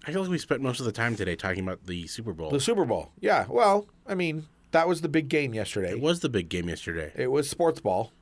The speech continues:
Speaker 1: It was.
Speaker 2: Um, I didn't actually watch the game, but I've seen a bunch of posts on Facebook and whatnot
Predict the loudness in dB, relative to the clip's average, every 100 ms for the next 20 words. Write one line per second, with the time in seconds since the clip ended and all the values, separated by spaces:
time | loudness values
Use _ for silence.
0 | _ 0 2 2 0 -6 -8 -4 0 0
1 | 0 0 0 2 0 2 2 2 0 -2
2 | -2 -4 0 2 0 -2 -8 _ -20 -20
3 | -20 _ 2 2 2 0 0 -4 -4 0
4 | 0 2 2 2 0 0 -4 0 0 0
5 | -2 -2 -4 -4 0 -2 -2 -8 -4 -2
6 | -2 -2 -4